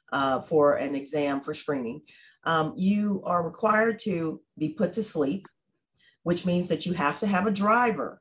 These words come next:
So not only are you, um, going to be off work if you're still in the working, um, class, you are also going to have to have someone else there to take you home. Um, and those barriers alone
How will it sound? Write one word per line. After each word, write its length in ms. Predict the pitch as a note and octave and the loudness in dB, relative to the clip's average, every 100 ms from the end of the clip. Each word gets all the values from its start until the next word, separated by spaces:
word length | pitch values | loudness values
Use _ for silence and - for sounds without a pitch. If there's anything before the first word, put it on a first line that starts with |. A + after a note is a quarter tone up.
| _ - | _ -8
So 200 | - C#3+ | -4 -2
not 240 | D3+ E3+ | 0 2
only 280 | G3 G3 F#3 | 2 2 2
are 180 | D#3+ D#3+ | 2 2
you, 560 | F3 G#3 A#3 A3 G3+ - _ _ _ C#3 | 0 -2 -2 -4 -6 -12 _ _ _ -2
um, 480 | D#3 D3 C#3+ C#3 | 2 2 0 -4
going 220 | D3+ D#3 D3+ | -2 -2 -2
to 40 | |
be 280 | D3+ D3 D3 | -2 -2 0
off 300 | D3 D3+ D3+ | 0 0 -2
work 320 | D3 C#3+ D3 | -2 0 -2
if 100 | D#3 | -8
you're 100 | C#3+ | -12
still 340 | C#3+ E3 D3+ D3+ | -6 0 2 2
in 100 | D3+ | 0
the 80 | C#3 | -2
working, 480 | C#3+ C#3+ D3+ C#3 C#3 _ _ _ C3+ | -4 -4 -4 -4 -6 _ _ _ -4
um, 440 | C3+ C3+ C3 B2+ | -2 -2 -4 -6
class, 500 | - D#3 D3+ F#3+ - - _ _ _ - | -2 0 0 -2 -6 -14 _ _ _ -10
you 260 | E3 E3 D#3 | -4 4 4
are 100 | - | 6
also 460 | E3 F#3+ - F3+ | 4 4 0 -2
going 360 | E3+ D#3+ D#3 D#3 | 0 0 0 -2
to 140 | - | -6
have 300 | D#3+ D3 C#3+ | -6 -4 -4
to 140 | - D3+ | -6 -4
have 280 | C#3 C#3 - | -2 -2 -2
someone 380 | D#3 D3+ D3 | -2 -2 0
else 400 | E3+ D#3+ A2 - | 2 2 0 -6
there 360 | - D3+ C#3+ C#3 | -2 0 2 -2
to 120 | - | -8
take 280 | - D#3+ D3+ | -4 -4 -4
you 100 | D#3 | -10
home. 360 | F3 D3 C3 - _ _ _ _ - - - | -4 -4 -6 -14 _ _ _ _ -20 -20 -4
Um, 280 | D3+ D3 C#3+ D3 | 0 2 2 0
and 180 | D#3 | 2
those 300 | D#3+ G3+ A#3 | 4 6 4
barriers 800 | F3+ F3 G3+ A3 E3 C#3 B2+ B2+ - | 0 -2 0 0 0 -2 -6 -8 -6
alone 640 | D3+ F3 F#3 D3 C3+ | -2 0 2 0 -4